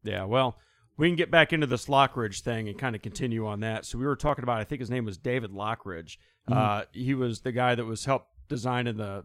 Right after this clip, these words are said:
Speaker 1: the maritime engineering part of this. Uh, so anyway, they sued him. We just talked about that. Uh, for re-, he refused to greenlight man tests of the submersible over safety concerns.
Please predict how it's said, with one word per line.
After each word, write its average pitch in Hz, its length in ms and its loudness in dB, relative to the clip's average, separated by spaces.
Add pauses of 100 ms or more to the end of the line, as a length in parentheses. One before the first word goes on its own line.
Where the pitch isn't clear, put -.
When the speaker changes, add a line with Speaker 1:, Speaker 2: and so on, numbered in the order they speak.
Speaker 1:
the 110 120 -6
maritime 117 760 -2
engineering 113 500 -4
part 110 220 -4
of 101 60 -6
this. 101 240 -8 (320)
Uh, 110 380 6 (500)
so 180 200 2
anyway, 180 280 6
they 165 140 6
sued 220 340 0
him. 98 380 -6 (120)
We 127 140 -4
just 123 160 -6
talked 147 220 2
about 104 260 -6
that. 101 240 -8 (100)
Uh, 110 380 -4 (560)
for 151 200 4
re-, 135 140 2 (100)
he 151 160 0
refused 147 440 0
to 143 60 -4
greenlight 151 400 2
man 135 280 2
tests 143 260 0
of 123 80 -6
the 113 60 -4
submersible 123 560 -4
over 110 160 -6
safety 117 340 -6
concerns. 82 600 -14